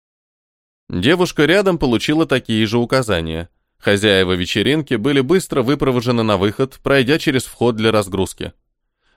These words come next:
На улице уже ждал небольшой тонированный микроавтобус.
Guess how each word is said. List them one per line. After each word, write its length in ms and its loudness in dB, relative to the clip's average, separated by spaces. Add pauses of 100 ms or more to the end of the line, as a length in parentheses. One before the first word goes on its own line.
На 180 0
улице 380 2
уже 260 4
ждал 260 2
небольшой 480 2
тонированный 540 0
микроавтобус. 800 -4